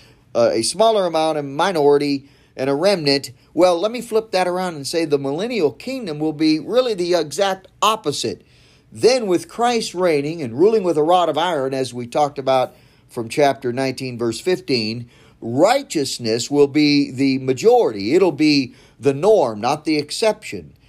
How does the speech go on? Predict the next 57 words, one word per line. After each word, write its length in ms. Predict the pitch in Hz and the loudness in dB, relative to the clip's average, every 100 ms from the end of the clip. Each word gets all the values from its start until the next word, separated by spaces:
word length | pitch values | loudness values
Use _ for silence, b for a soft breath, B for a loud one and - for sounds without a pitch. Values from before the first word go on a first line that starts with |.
| b | b
Now, 100 | 131 | -2
there'll 120 | 160 | 0
still 260 | 170 - 262 | -2 0 0
be 140 | 254 | 0
sin, 380 | 220 - 277 185 | -6 -4 -4 -6
and 100 | 113 | 0
there 140 | 139 | 2
will 160 | 156 196 | 2 2
be 340 | 202 214 202 b b | 0 -4 -6 b b
some 300 | - 226 208 | -2 0 0
sinners, 560 | 190 233 220 120 104 - b | -2 -4 -2 -2 -4 -12 b
mortals 580 | 120 135 214 240 180 135 | -2 4 4 4 -2 -4
that 140 | 151 | -2
are 60 | 135 | -2
born 540 | 120 170 202 190 160 B B | -2 -2 0 0 -4 B B
that 100 | 160 | -2
have 200 | 185 190 | -2 -2
to 100 | 175 | -6
be 140 | 170 | -6
saved, 500 | 160 - 220 202 143 | -6 0 2 4 2
and 100 | 123 | -2
they'll 140 | 147 180 | -2 -2
have 180 | 185 | -4
sin 280 | - 208 185 | -2 -4 -4
natures, 420 | 190 208 - 139 | -2 -2 -2 -8
and 100 | 131 | -6
they'll 140 | 135 160 | -4 -4
carry 320 | 156 202 190 | -2 -2 0
out 160 | 190 185 | -2 -2
sinful 320 | 190 175 175 | -8 -6 -8
things, 460 | 165 208 180 127 | 0 0 0 -4
and 160 | 120 104 B B B B | -6 -8 B B B B
that's 240 | 135 170 | 2 2
why 160 | 180 180 | 0 2
we'll 180 | 175 165 | 2 0
see 200 | - 190 | -2 -2
the 120 | 170 | 0
devil 380 | 160 180 165 156 | 4 2 2 -2
is 100 | 139 | 2
allowed 340 | 147 156 151 | 4 4 2
one 240 | 135 165 170 | -2 -6 -2
more 180 | 170 | -4
time 280 | 165 185 175 | 0 0 2
out 160 | 165 165 | 2 2
of 60 | |
the 80 | 156 | -2
pit 320 | 151 190 185 | -2 0 -2
to 80 | 156 | -2
deceive 440 | 143 135 - 165 156 | -8 -8 -6 -6 -2
the 80 | |
world 260 | 160 160 156 | 0 0 0
one 180 | 156 160 | -4 -6
more 140 | 160 | -6
time, 280 | 156 175 170 | -2 -2 -2
to 60 | 131 | -2
give 200 | 143 147 | -4 -2
them 280 | 151 147 | -2 -2